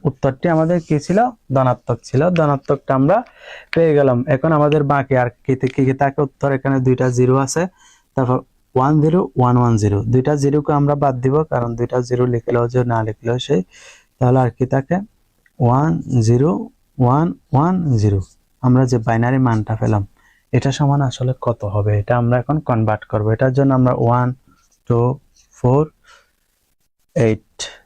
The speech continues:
তারপর সিক্সটিন, ষোলোটা নিলাম। আমরা এখানে মানটা হুবহু বসাই দিব, ওয়ান, তারপর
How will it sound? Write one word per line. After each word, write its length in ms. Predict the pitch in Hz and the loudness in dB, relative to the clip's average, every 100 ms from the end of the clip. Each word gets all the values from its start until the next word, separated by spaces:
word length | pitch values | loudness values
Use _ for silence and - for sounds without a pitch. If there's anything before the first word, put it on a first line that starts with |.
| _ | _
তারপর 320 | 120 110 - - | -4 -2 -2 -4
সিক্সটিন, 500 | - - 117 - 110 92 _ _ | -6 -4 -4 -4 -6 -6 _ _
ষোলোটা 420 | - 117 110 107 | -2 0 0 0
নিলাম। 340 | 107 117 160 165 _ _ _ | 0 2 0 -4 _ _ _
আমরা 180 | 120 139 | 0 2
এখানে 260 | 135 139 139 | 2 0 2
মানটা 360 | 139 123 117 | 2 2 0
হুবহু 360 | 131 139 127 123 | 2 2 2 2
বসাই 320 | 117 113 127 | 2 0 0
দিব, 160 | 127 135 160 - _ _ | 0 0 -2 -6 _ _
ওয়ান, 400 | 123 120 131 147 180 _ _ _ _ _ _ _ _ _ _ _ _ _ - | -2 0 2 -2 -6 _ _ _ _ _ _ _ _ _ _ _ _ _ -2
তারপর 420 | 123 - 123 127 | -2 0 0 0